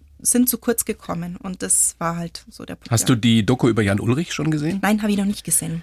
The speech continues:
Speaker 2: Dabei hab ich
Speaker 1: Möchte
Speaker 2: mir
Speaker 1: ich mir
Speaker 2: eben auch
Speaker 1: unbedingt anschauen.
Speaker 2: gedacht,
Speaker 1: Ja.
Speaker 2: unvorstellbar. Klar hat der Fehler gemacht,
Speaker 1: Ja.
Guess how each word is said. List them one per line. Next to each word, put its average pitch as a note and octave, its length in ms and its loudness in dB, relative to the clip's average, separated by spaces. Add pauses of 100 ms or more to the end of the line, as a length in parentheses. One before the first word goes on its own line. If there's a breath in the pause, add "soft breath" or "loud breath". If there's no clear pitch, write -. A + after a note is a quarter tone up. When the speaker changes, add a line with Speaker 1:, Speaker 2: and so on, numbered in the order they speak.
(160)
Speaker 2:
Dabei B2+ 280 2
hab D3 100 4
ich A#2+ 100 2
Speaker 1:
Möchte B2 100 4
Speaker 2:
mir - 60 2
Speaker 1:
ich - 20 2
mir - 60 2
Speaker 2:
eben A3 100 2
auch E3 140 0
Speaker 1:
unbedingt B2 200 0
anschauen. F#2 240 0
Speaker 2:
gedacht, - 40 -12
Speaker 1:
Ja. G#3+ 220 -2
Speaker 2:
unvorstellbar. E3 1160 2
Klar D#3+ 240 2
hat A#2+ 140 -2
der A#2 100 0
Fehler D3 340 -2
gemacht, F#2 360 -4
Speaker 1:
Ja. F3+ 180 -6